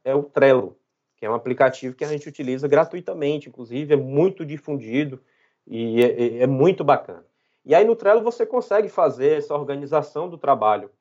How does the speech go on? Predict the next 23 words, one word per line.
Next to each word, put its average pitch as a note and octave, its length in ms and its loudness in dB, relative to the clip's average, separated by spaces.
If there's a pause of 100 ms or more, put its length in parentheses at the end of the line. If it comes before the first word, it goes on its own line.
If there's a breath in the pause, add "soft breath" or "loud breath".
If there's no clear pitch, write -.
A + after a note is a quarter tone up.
(420)
do, C3+ 160 -8
daquilo C#3+ 480 -2
que C#3+ 180 -16
você B2+ 560 -4 (460)
é, A2 380 2 (680)
vê D#3+ 300 8
que G#3+ 140 -2
tem C#3+ 160 -2
que C#3+ 60 -20
fazer, D#3+ 540 -2 (460)
daquilo C#3+ 400 -4
que D3 120 -20
você C#3+ 240 -10
coloca E3 420 2
na D#3+ 120 -8
lista D3 480 -14 (280)
de A#2 100 -20
tarefas B2+ 540 -8
da A2+ 120 -4
sprint, D3+ 540 -8
né, C#3 140 -4
que - 120 -20
seria A2 480 -2